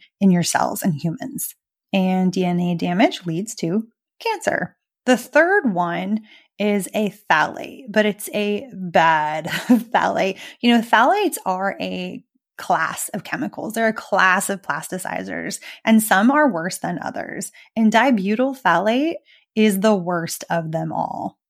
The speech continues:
It is a well-known reproductive and developmental toxicant, which means it can lead to infertility, all kinds of hormone disruption, and reproductive issues, but it can also lead to developmental issues in babies.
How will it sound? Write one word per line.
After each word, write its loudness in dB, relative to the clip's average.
It 0
is 0
a -2
well-known 2
reproductive 0
and 0
developmental 0
toxicant, -6
which -8
means -2
it 0
can 4
lead 2
to 2
infertility, 4
all 6
kinds 2
of 0
hormone 2
disruption, -2
and 0
reproductive -2
issues, 0
but -2
it 0
can -2
also -2
lead -2
to -2
developmental 2
issues 0
in -6
babies. -8